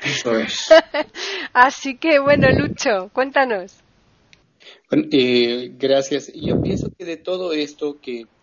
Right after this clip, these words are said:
Speaker 3: sí podemos tener muchas cosas importantes que aprender, pero sobre todo,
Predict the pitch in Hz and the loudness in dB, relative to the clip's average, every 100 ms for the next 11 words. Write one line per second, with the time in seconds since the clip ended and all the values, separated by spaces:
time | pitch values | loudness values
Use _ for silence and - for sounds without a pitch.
0 | _ _ _ _ _ _ - - 180 160 | _ _ _ _ _ _ -20 -16 -10 -2
1 | 151 156 165 - 123 131 135 135 143 - | -2 -2 -6 -8 -8 -6 -6 -8 -6 -4
2 | - 123 123 123 127 120 - - - 117 | -2 -2 -2 -2 -4 -8 -14 -20 -14 -12
3 | 117 113 - 120 123 117 - 120 110 120 | -10 -10 -8 -10 -10 -12 -6 -6 -6 -8
4 | 117 120 120 - _ _ _ _ _ _ | -8 -6 -8 -10 _ _ _ _ _ _
5 | _ - 131 123 123 123 - - 135 127 | _ -6 -4 -2 -4 -6 -8 -6 -4 -4
6 | 139 151 151 151 | 0 2 2 0